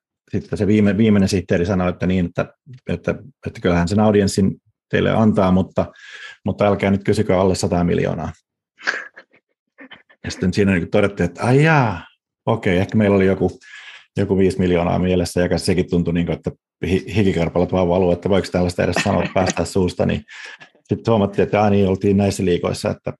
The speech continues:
ei nyt kysytä liian vähän. Et sama juttu niin kuin, vähän niin kuin normaalimmissakin myyntikeiseissa, niin, niin, niin, äh, kannattaa niin kuin miettiä sen, sen asiakkaan hyödyn kautta, mitä ne haluaa saada aikaan, ja,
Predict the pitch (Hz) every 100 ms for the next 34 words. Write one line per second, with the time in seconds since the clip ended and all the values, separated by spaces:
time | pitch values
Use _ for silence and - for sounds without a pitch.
0 | _ _ _ _ - 98 92 95 101 104
1 | 98 90 87 87 87 104 - 156 143 135
2 | 139 131 131 120 - _ _ 135 123 120
3 | 104 101 117 110 101 101 98 - - 98
4 | 95 95 95 98 98 101 107 101 98 -
5 | - - - - - - - - _ _
6 | _ _ _ 139 139 139 135 135 120 -
7 | - 117 110 107 - _ _ _ _ _
8 | _ _ _ _ - - - _ _ _
9 | - 156 147 135 127 143 135 131 113 131
10 | 120 117 - _ _ _ - - 110 120
11 | 120 - 107 107 107 - _ _ _ -
12 | 131 110 98 - 85 - 123 131 117 -
13 | 107 98 95 101 92 101 101 101 98 95